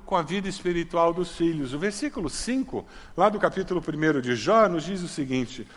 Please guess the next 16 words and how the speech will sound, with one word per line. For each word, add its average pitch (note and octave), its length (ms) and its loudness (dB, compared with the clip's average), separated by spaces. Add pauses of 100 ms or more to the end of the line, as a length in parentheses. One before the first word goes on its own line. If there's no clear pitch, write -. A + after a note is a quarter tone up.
(340)
"Terminado F3+ 840 4
um C3+ 80 0
período C#3+ 420 0
de C#3 100 -4
banquetes, F3 840 -2 (1400)
Jó A3+ 400 4
mandava G3+ 720 10
chamá-los D3 1040 4 (360)
e G3+ 120 0
fazia A3+ 760 4
com G#3+ 240 0
que G3+ 200 -2
se A3 320 -4
purificassem." G#3 1000 2 (1120)
Interessante F#3+ 800 4
isso. - 320 -2